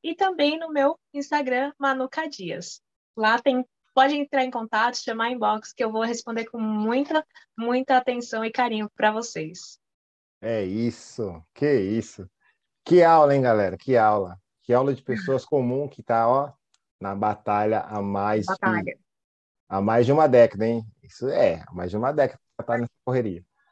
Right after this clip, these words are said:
Speaker 2: Mano Zica, obrigado, obrigado, minha irmã, obrigado por tudo aí, obrigado pelo seu tempo, que eu sei que você tá com a agenda cheíssima aí, nessas correrias de trabalhos e estudos. Muito agradecido de coração, você sabe que eu gosto muito de você,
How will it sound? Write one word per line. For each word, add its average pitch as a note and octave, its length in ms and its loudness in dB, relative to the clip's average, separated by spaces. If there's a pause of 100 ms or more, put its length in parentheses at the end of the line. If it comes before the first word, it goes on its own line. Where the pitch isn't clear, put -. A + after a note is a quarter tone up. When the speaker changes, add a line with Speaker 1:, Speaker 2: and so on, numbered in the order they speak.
(480)
Speaker 2:
Mano C3 360 4
Zica, C#3+ 360 4
obrigado, C3 800 2 (120)
obrigado, A2+ 440 -2
minha A#2+ 120 -2
irmã, A2 240 -4
obrigado A#2 480 -2
por G#2+ 120 -12
tudo G#2+ 280 -6
aí, G2+ 100 0
obrigado G#2+ 360 0
pelo A#2 160 -4
seu A#2+ 200 -2
tempo, A#2+ 380 -2
que - 80 -10
eu G#2 40 -4
sei G#2 140 -8
que - 60 -14
você G#2+ 220 -2
tá G2+ 180 -4
com - 80 -6
a G#2 40 0
agenda G2+ 280 -2
cheíssima A#2 760 -2
aí, G#2 260 -6
nessas G2+ 380 -8
correrias G#2 460 -2
de G2 100 -10
trabalhos G2 600 -2
e F#2+ 40 -12
estudos. A#2+ 460 -8 (600)
Muito A#2 280 -2
agradecido A#2 680 0
de - 80 -12
coração, C3 600 0
você - 120 -16
sabe A2 240 -2
que - 120 -8
eu G#2 340 -2
gosto G#2 260 -4
muito A2 200 -6
de G#2+ 80 -6
você, G#2 520 -6